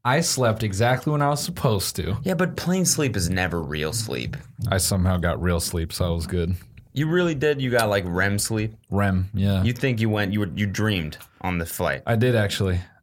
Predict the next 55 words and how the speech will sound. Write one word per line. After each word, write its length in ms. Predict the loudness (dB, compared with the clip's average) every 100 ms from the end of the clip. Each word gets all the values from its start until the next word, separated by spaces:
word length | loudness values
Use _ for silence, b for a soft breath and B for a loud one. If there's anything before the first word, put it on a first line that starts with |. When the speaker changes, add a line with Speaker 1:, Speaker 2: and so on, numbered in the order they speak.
| -2
Speaker 1:
I 80 | 2
had, 240 | 2 -2 -2
I 80 |
had 120 | 0 0
a 40 |
couple. 440 | 2 0 0 -4 -6 -4
Speaker 2:
Okay. 360 | 0 2 0 -4 -4
Speaker 1:
Yeah. 300 | 0 0 0 -4 -8 -8 -8 -8
Speaker 2:
What'd 180 | -2 2
you 40 | 2
Speaker 1:
Um, 40 |
Speaker 2:
dream 120 | 2 2
about? 280 | 0 -2 -10 -20 _ _ _ _ -10 -10 -10 -16 _
Speaker 1:
I 80 | -2
don't 140 | 2
remember, 360 | 2 2 0 -2
but 180 | 0 0
I 40 |
remember, 280 | 2 2 2
like, 140 | 2 2
waking 320 | 2 2 2
up 100 | 2
and 100 | 2
being 120 | 2
like, 140 | 2 0
"Oh 120 | 0
shit, 200 | 0 0
I'm 100 | 0
still 280 | 0 0 0
on 200 | 0 0
this 140 | 0 -2
plane." 400 | -4 -2 -4 -8 -10
Speaker 2:
Yeah. 220 | -2 -2 -2 -8 -16 -8
Speaker 1:
Yeah, 100 | -6
but 160 | -2 0
I 80 | 0
was 100 | 0
fully 320 | -2 -2 -2
out. 260 | -4 -6
Speaker 2:
Man, 280 | -2 0 0
that 160 | -2 -4
flight 260 | -4 -2 -2
was 120 | -4
long 280 | -4 -4 -4
as 100 | -6
fuck. 360 | -6 -6 -6 0
Speaker 1:
Oh, 300 | 2 2 0
very. 520 | -2 0 2 0 -4 -8 _ _ _
Speaker 2:
So 420 | -6 -2 0 2 2
long. 440 | 2 2 2 0
I 80 | 0
remember, 300 | 0 2 2
like, 260 | 2 0 0
being 180 | 0 2
like, 240 | 0 -2